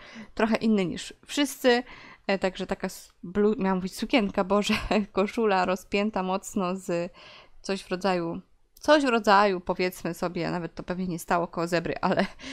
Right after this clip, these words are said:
e, coś typu zebra i Tomasz, y, koszula w kratkę, no i wszyscy takie w miarę normalne spodnie, nie ma co się, myślę, rozwodzić. Także przechodzimy sobie do losowania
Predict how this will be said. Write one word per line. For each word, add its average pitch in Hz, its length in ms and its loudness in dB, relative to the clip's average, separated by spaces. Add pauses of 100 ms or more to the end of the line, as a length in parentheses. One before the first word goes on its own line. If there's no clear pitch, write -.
(260)
e, 165 120 4
coś 190 220 -2
typu 175 300 -6
zebra 185 360 2 (120)
i 269 180 4 (640)
Tomasz, 185 560 0 (140)
y, 156 240 -4
koszula 202 400 -4
w - 100 -20
kratkę, 180 460 0
no 262 140 2
i 214 120 2
wszyscy - 340 -8
takie 180 220 -6
w 180 40 -4
miarę 175 300 0 (340)
normalne 190 420 2
spodnie, 185 340 0
nie 175 100 0
ma 190 120 2
co 180 100 -6
się, 175 140 -4
myślę, 170 260 -2
rozwodzić. 190 580 0 (440)
Także 196 480 4 (180)
przechodzimy 254 480 2
sobie 202 360 -2
do 180 340 2 (880)
losowania 185 1000 -2